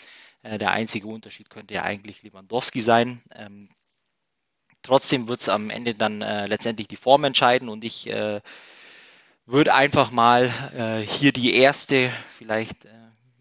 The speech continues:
ja, wenn's überhaupt eine Überraschung ist, eigentlich eine, eine Überraschung f-, von mir tippen, äh, Spanien als eins und die, die Schweden gehen als Zweiter durch und die Polen in dem Sinne müssen hoffen,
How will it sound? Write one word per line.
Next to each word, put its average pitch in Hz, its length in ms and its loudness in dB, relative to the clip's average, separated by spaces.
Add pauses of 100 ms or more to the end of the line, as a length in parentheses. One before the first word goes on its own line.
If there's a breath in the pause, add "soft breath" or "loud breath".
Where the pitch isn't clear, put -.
(320)
ja, - 220 -20
wenn's 113 220 -6
überhaupt 110 420 -6
eine 113 80 -10
Überraschung 110 480 0
ist, - 180 -2
eigentlich 110 360 -4
eine, 104 120 -2
eine 107 140 -6
Überraschung 107 500 -2
f-, - 220 -20 (500)
von 104 180 -18
mir 131 180 -2
tippen, 123 440 -8
äh, 107 180 -14
Spanien 110 460 0
als 98 200 -2
eins 107 340 -4
und 104 140 -16
die, 98 300 -20
die 101 60 -12
Schweden 107 420 -8
gehen 104 180 -12
als 98 240 -4
Zweiter 110 380 0
durch 120 320 -8
und 104 380 -20
die 104 100 -20
Polen 113 420 -18
in 104 180 -20
dem 107 340 -16 (600 loud breath)
Sinne 110 260 0
müssen 104 400 -6
hoffen, 107 360 -10